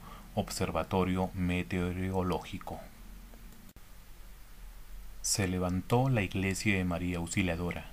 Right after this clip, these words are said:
que también fue un monumento a Jesucristo Redentor, en el año santo de mil novecientos, la cual no pudo ser inaugurada para el final del año santo, pero se celebró una misa el treinta y uno de diciembre.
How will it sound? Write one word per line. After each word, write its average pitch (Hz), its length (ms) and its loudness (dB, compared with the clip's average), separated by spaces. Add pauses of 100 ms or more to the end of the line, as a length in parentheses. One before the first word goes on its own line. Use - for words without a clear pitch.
(200)
que 90 100 0
también 101 340 0
fue 113 200 0
un 104 120 2
monumento 95 600 2
a - 80 -2
Jesucristo - 720 0
Redentor, 82 680 0 (480)
en 95 140 0
el 82 140 0
año 90 260 2
santo 92 460 0
de 82 100 0
mil 87 300 2
novecientos, 82 880 -2 (580)
la 107 160 6
cual 117 380 8
no 107 100 4
pudo 107 340 2
ser 101 380 2
inaugurada 98 840 2 (120)
para 90 160 4
el 87 80 0
final 87 460 2
del 85 240 -2
año 92 320 2
santo, 82 500 0 (640)
pero 107 320 2
se 107 140 0
celebró 85 460 -2
una 98 260 2
misa 101 380 4
el 92 100 0
treinta 87 380 0
y 85 100 -2
uno 90 240 2
de 87 140 -2
diciembre. 85 640 0